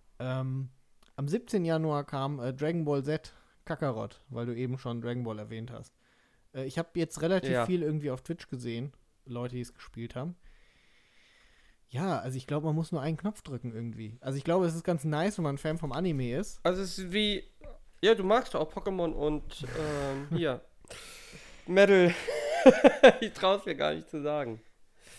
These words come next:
Speaker 1: Ja gut, ne, ich meine, du magst ja auch irgendwie Zelda, da muss man auch nur einen Knopf drücken.
Speaker 2: Das stimmt nicht, das ist gelogen. Böse gelogen.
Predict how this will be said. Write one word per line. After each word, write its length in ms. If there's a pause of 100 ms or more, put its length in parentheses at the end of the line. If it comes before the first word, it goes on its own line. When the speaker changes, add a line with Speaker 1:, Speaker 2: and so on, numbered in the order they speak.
(120)
Speaker 1:
Ja 140
gut, 200
ne, 180
ich 100
meine, 200
du 80
magst 360
ja 100
auch 160
irgendwie 340
Zelda, 300
da 80
muss 180
man 100
auch 60
nur 120
einen 140
Knopf 260
drücken. 280 (1400)
Speaker 2:
Das 140
stimmt 360
nicht, 200
das 120
ist 60
gelogen. 460 (2000)
Böse 440
gelogen. 400